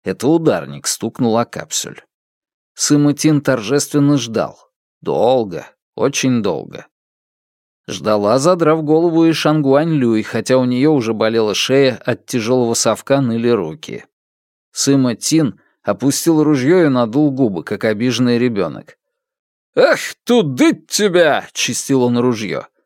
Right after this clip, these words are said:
«Ещё и не стреляешь!» Он снова поднял его и нажал курок. Грянул выстрел,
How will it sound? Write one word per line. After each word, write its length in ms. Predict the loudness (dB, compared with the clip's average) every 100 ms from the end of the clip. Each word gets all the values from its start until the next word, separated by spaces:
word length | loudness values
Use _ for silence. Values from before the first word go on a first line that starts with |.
| _ _
«Ещё 460 | -2 0 0 2 2
и 80 | 2
не 120 | 0
стреляешь!» 880 | 0 2 4 4 4 2 -2 -8 -14 _ _ _ _ _ _ _ _
Он 160 | -4 -2
снова 440 | -2 2 2 2
поднял 460 | 2 0 2 2 2
его 260 | 2 4
и 60 | 4
нажал 400 | 2 2 2 0
курок. 600 | 2 2 2 0 -4 -12 _ _ _ -10
Грянул 640 | -2 2 2 2 0 -2
выстрел, 720 | 0 0 0 0 2 2 -2